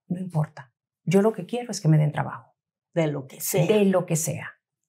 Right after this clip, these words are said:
Speaker 2: ¿Y de qué
Speaker 1: Me
Speaker 2: empezaste a trabajar?
Speaker 1: Mira, en ceremonial diplomático.
Speaker 2: Ok.
Speaker 1: ¿Me entiendes? En ceremonial diplomático y protocolo le dije, "No me importa, a mí no me importa empezar de cero. Yo lo que quiero es trabajar".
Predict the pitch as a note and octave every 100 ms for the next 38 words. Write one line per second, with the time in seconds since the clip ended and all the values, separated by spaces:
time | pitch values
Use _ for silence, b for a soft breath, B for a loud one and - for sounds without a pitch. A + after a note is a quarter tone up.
0 | _ _ _ _ - G#3 - D3 - A3
1 | G#3 - G3 - - - F#3 F3 F3 -
2 | F#3 F3 F3 D#3 D#3 D#3 D#3+ D#3 D#3+ D3+
3 | - C#3+ C3 - _ - G#3+ - C#4+ _
4 | _ _ _ _ _ _ E3 D3 D3+ D#3
5 | C#3+ - C#3+ C#3+ C#3 C#3 C#3+ D3 E3 E3
6 | D#3 D#3 E3 D3+ D3 - - E3+ F3 E3+
7 | F#3 F#3+ F#3+ G#3 A3 G#3+ G3+ G3 - F3
8 | E3 - F3+ G3 G3+ G3 F#3+ F3+ F#3+ E3
9 | E3 D3+ D3+ - - - B B B D#3+
10 | G#3 G3 E3+ E3+ E3 D3 C#3+ -